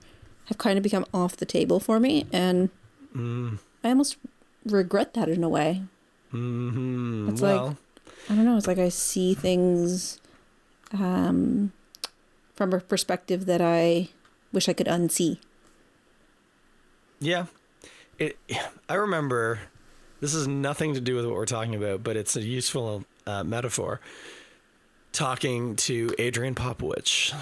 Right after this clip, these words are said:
Speaker 2: who is a very accomplished brewer in the city. Is he still at Cool? I'm not sure.
Speaker 1: As far as I'm aware, yes.
Speaker 2: I think he is. But early, early, early, early, early, early on, we were talking about, uh,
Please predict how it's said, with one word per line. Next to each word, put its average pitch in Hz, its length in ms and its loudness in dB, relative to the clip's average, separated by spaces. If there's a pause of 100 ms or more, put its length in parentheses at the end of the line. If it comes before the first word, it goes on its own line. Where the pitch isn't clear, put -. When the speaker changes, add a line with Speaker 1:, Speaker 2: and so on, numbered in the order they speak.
(160)
Speaker 2:
who 113 560 -2
is 104 260 -2
a 101 360 -2 (160)
very 107 300 -4
accomplished 107 400 -6
brewer 107 320 -2
in 104 80 -2
the 101 80 -4
city. 175 460 0 (440)
Is - 100 -6
he 175 280 -2
still - 380 -2
at - 100 -10
Cool? 185 460 -2
I'm 135 100 -4
not 120 180 -4
sure. - 320 -2 (200)
Speaker 1:
As 208 140 -2
far 180 140 -2
as 185 100 0
I'm 196 160 2
aware, 202 220 2
yes. 208 360 -6 (120)
Speaker 2:
I 131 40 -2
think 120 160 -4
he - 60 -4
is. - 380 -4 (460)
But 113 340 -2 (260)
early, 190 340 2
early, 135 240 2
early, 120 260 0
early, 113 300 0
early, 107 140 -2
early 110 280 -4
on, 67 260 -4
we 107 100 -2
were 113 100 -2
talking 110 640 -4
about, 98 760 -2 (180)
uh, 73 400 -6